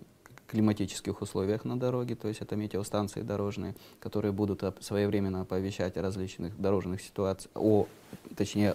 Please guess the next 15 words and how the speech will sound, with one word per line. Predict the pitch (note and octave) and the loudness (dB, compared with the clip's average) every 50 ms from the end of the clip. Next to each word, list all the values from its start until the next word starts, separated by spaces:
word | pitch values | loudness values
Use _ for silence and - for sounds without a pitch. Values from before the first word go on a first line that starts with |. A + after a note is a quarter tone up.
| - | 0
о | - G2+ G2 - - | -2 -6 -4 -4 -2
изменении | G#2 G#2 G#2 A2 A2 G#2+ G#2 G2 F#2+ | 0 2 4 4 4 4 4 2 0
климата, | F2+ - G#2+ A2+ A2 G2+ F#2+ - F#2+ | 0 0 2 2 4 4 4 4 4
об | F#2+ F#2+ | 4 4
обледенении, | G2 G2 G2 G2 G2+ F#2+ G#2 G2+ G2+ G#2+ G#2+ G2+ G2+ F#2+ | 4 2 4 2 2 4 4 4 4 4 4 4 4 4
о | F#2+ G2 | 4 2
видимости | F#2+ G2 G#2 G2+ G#2 G2 F#2+ G2 F#2 - - G2+ G2+ F#2+ - - - - - - - - - | 4 4 4 4 4 4 4 2 0 0 -2 -2 -2 -2 -4 -8 -14 -14 -14 -14 -14 -16 -16
и | - | -8
так | - F2+ F#2 G2 | -4 -4 0 4
далее. | F#2+ G2+ G2 F#2 G2 F#2 - - - - - - | 4 6 6 6 4 2 0 -4 -12 -20 -12 -6
Это | - G#2 G2+ - - A2+ A2 A2 A2 G#2+ G#2+ G#2 G2+ G2 - - | -4 -4 0 4 6 6 6 8 6 8 6 6 6 4 0 0
различные | - F#2+ G#2+ G#2+ G#2+ G#2+ A2+ A2+ A2 - A2 A2 G#2+ G#2 | 0 2 4 6 6 6 4 4 4 4 4 4 4 4
системы | G2+ - G#2 - - A2+ A2 G#2+ G#2 G2+ F2+ - | 2 0 0 2 4 6 6 6 6 4 2 0
видео, | - F2 A2 A2 G#2+ A2+ A2+ G#2 G2+ G2 G2 F2+ D2+ - - - - - | 0 4 4 4 6 8 8 8 8 8 6 4 2 -2 -8 -16 -8 -4
э, | - F#2+ F#2+ G2 G2 | -2 0 0 0 0